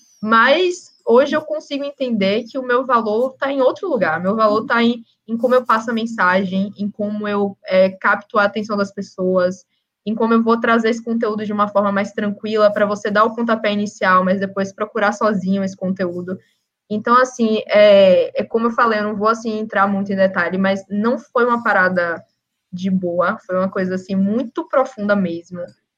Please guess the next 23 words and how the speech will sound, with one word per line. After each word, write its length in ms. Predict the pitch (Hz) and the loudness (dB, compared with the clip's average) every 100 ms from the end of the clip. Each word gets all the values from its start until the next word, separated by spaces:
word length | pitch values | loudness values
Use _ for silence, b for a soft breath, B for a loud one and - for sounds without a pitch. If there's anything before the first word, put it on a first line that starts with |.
| _ | _
é, 200 | - 170 | -6 -6
que 160 | 180 180 | -6 -8
eu 60 | |
fui 220 | 175 - 277 | -6 -4 0
pra 180 | 277 | 2
médico, 560 | 226 185 185 185 - 180 | 4 6 8 6 2 -6
tive 260 | - 226 233 | -2 -2 0
que 140 | 233 | 0
também 320 | 220 208 202 | 0 2 0
tirar 360 | 196 - 202 214 | -2 0 2 4
algumas 300 | 220 214 196 | 2 0 0
vaidades 560 | 190 185 175 175 180 | 2 2 2 2 0
e 60 | 175 | -6
pensar, 460 | - 185 190 175 180 | -6 -4 -2 -2 -2
tipo, 260 | - - | -6 2
olha, 180 | 190 190 | 2 2
isso 160 | 190 202 | 0 -2
é 60 | |
saúde 380 | 196 190 185 190 | 0 0 0 0
mental, 360 | 190 190 175 180 | 0 0 0 0
isso 160 | 180 | -2
é 40 | 190 | -4
importante. 760 | 196 196 - 175 180 - - | -4 -4 -4 -4 -6 -8 -16